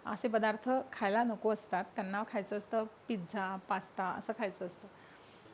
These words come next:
पण आयांना, सगळ्या आयांना असं वाटत असतं की आपल्या मुलांनी भरपूर भाज्या खाल्ल्या पाहिजेत, पौष्टिक पदार्थ खाल्ले पाहिजेत, पण मुलं ते खात नाहीत.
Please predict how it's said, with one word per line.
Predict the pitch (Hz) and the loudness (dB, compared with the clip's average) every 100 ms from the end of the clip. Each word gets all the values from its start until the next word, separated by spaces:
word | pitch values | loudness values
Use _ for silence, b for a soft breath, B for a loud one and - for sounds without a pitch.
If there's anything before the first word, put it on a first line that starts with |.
| - 262 | -6 -4
पण | |
आयांना, | - 226 233 269 302 | 2 6 8 8 8
सगळ्या | 302 262 240 339 | 6 8 12 12
आयांना | 311 294 302 | 12 10 6
असं | 294 294 | 4 6
वाटत | 285 254 262 | 6 6 2
असतं | 277 - | 0 -2
की | - 294 | 0 0
आपल्या | 247 240 262 | 2 4 4
मुलांनी | 269 262 269 | 6 6 4
भरपूर | 247 240 - 302 | 2 0 2 4
भाज्या | 277 254 214 240 | 4 4 6 4
खाल्ल्या | 247 226 220 | 6 6 6
पाहिजेत, | 214 226 226 | 4 0 0
पौष्टिक | 220 220 - 302 - | 0 0 0 4 6
पदार्थ | 233 226 269 - | 6 4 0 -2
खाल्ले | 220 214 | 0 0
पाहिजेत, | 226 208 202 202 B B B - | 0 -2 -4 -12 B B B -2
पण | 302 | 2
मुलं | 311 311 349 | 4 4 2
ते | 370 | 2
खात | 339 330 320 | 4 4 4
नाहीत. | 208 | -2